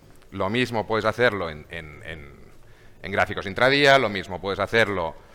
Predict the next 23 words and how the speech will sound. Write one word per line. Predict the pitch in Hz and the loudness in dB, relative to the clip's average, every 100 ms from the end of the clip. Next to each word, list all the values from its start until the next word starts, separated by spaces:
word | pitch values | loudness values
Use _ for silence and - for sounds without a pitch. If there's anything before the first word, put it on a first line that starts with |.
| - - | -20 -12
en | 92 | -4
gráficos | 90 92 - | -2 -2 -8
de | 95 | -4
semanas, | 123 123 127 127 131 - | -2 4 4 4 0 -2
¿vale? | 90 107 135 | -6 -4 -4
Me | 95 | -2
voy | 98 | -4
a | |
centrar | 98 95 | -4 -6
en | 104 | -6
acciones | 80 - 69 69 - - - - - | -6 -10 -14 -16 -20 -20 -20 -20 -14
de | 95 92 | -6 -4
cualquier | 95 90 110 107 | -2 0 -2 -2
tipo | 104 107 | -4 -6
de | 90 | -6
producto. | 80 69 - - - - - - - - - - - - _ - - - - - - - | -10 -14 -18 -20 -20 -20 -18 -20 -20 -20 -20 -20 -20 -20 _ -20 -20 -20 -18 -18 -20 -8
Vale, | 120 113 78 - - | 4 4 4 -6 -6
ups, | 110 - - - | -6 -6 -16 -14
me | 78 | -14
he | |
pasado. | 76 - - - - - - - - - - - - - - - - - - - - - - - - | -12 -16 -16 -20 -20 -20 -20 -20 -20 -20 -20 -20 -20 -20 -20 -20 -20 -20 -20 -20 -20 -20 -20 -12 0
Venga, | 120 107 | 4 4
pregunta, | 117 127 107 87 82 | 4 0 0 -2 -4